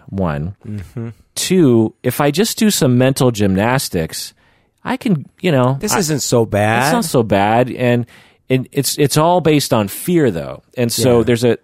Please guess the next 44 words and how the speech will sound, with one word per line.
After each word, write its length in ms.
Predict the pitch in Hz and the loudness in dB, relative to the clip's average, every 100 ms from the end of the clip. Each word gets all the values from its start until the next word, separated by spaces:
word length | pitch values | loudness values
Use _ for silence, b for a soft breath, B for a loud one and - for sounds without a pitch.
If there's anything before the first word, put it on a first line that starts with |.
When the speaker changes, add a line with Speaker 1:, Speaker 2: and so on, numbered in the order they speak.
| - | -2
Speaker 1:
there's 200 | 120 113 | 0 0
a 60 | |
chance 420 | 107 - 175 170 - | -2 0 0 -2 -4
that 160 | 98 | -2
Deborah 560 | 113 110 107 98 92 92 b b b _ - | 0 2 2 2 0 -2 b b b _ -2
was 220 | 101 87 | 0 0
experiencing 800 | 90 - - 123 117 98 - 85 | -2 -4 -2 0 0 -2 -4 -6
that, 180 | 82 87 | -4 -2
or 80 | |
at 80 | 87 | -2
least 320 | 92 90 - | -2 -4 -8
partially. 720 | - - 101 - 78 62 - - _ | -8 -2 -2 -2 -8 -12 -14 -20 _
Speaker 2:
Interesting. 520 | 107 101 90 - - | -14 -14 -14 -12 -4
Speaker 1:
And, 240 | 139 139 135 - | 0 0 -2 -2
you 160 | 143 | 0
know, 220 | 135 120 - _ _ - | 2 2 -2 _ _ -6
because 260 | 117 143 147 | -2 0 0
that's 180 | 175 - | 0 0
what 80 | 156 | -2
people 180 | 160 127 | 0 0
say. 160 | 139 | 2
It's 120 | 113 | 2
like, 160 | 120 110 | 0 0
"Why 180 | 127 165 | 2 2
don't 80 | 214 | 2
you 40 | |
just 160 | 165 135 | 0 2
leave 240 | 135 214 | 2 2
him? 220 | 139 64 - 101 | 0 -8 -10 -2
You 80 | |
know, 80 | 110 | 0
why 120 | 131 | 2
don't 80 | 156 | 2
you 60 | 170 | 0
just 120 | 123 | 0
leave 360 | 92 127 180 120 | 0 -2 -2 -4
the 100 | 87 | -6
asshole?" 560 | 80 78 - 69 67 - | -6 -8 -8 -8 -8 -4
And 100 | 117 | -4
it's 140 | - | 0
like, 220 | 123 120 B B B B B B B B B b _ _ - | 0 -2 B B B B B B B B B b _ _ 0
unless 480 | 139 143 165 233 240 | 2 4 2 2 0
you 100 | 226 | 0
have 460 | 190 165 147 131 | 2 2 0 -4